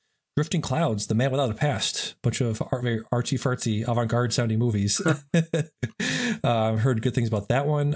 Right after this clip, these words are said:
Um, what was the other one they were talking about? Oh, Passages, of course. Passages is one that's been,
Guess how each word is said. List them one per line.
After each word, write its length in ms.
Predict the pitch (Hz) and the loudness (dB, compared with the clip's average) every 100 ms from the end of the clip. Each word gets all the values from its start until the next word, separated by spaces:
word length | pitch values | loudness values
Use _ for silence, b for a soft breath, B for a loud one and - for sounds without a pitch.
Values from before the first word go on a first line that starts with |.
| - | 0
Um, 240 | 117 113 | 0 0
what 100 | 135 | 2
was 120 | 190 | 2
the 60 | 202 | 2
other 100 | 175 | 2
one 80 | 143 | 2
they 60 | |
were 60 | 120 | 2
talking 180 | 113 107 | 2 2
about? 100 | 123 | 2
Oh, 80 | 135 | 2
Passages, 420 | 151 135 120 107 | 2 2 0 0
of 140 | 107 | 0
course. 220 | - 107 101 | 0 -2 -2
Passages 360 | 127 123 113 | -2 -4 -4
is 180 | 117 110 | -4 -2
one 200 | 113 113 | 0 2
that's 200 | 104 101 | 2 0
been, 380 | - 113 107 107 | 0 0 0 -2